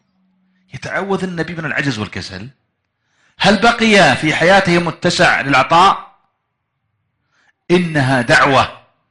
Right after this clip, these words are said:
للتشمير ونفض عباءة التقصير والالتحاق بركب الجادين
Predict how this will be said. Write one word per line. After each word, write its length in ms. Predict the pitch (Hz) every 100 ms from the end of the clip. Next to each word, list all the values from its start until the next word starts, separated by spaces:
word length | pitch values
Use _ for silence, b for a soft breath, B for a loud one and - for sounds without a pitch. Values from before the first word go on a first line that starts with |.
| -
للتشمير 840 | 123 - 139 - 143 135 95 - _ _ _ _ _ _ _ _ _ _ _ _ _ -
ونفض 460 | 135 160 185 170
عباءة 420 | 131 143 147 139
التقصير 840 | 143 - 147 - 180 160 117 - - _ _ _ _ _ _
والالتحاق 760 | 139 156 170 165 - 180 170 -
بركب 380 | 156 165 - 156
الجادين 920 | 143 160 151 165 180 190 104 -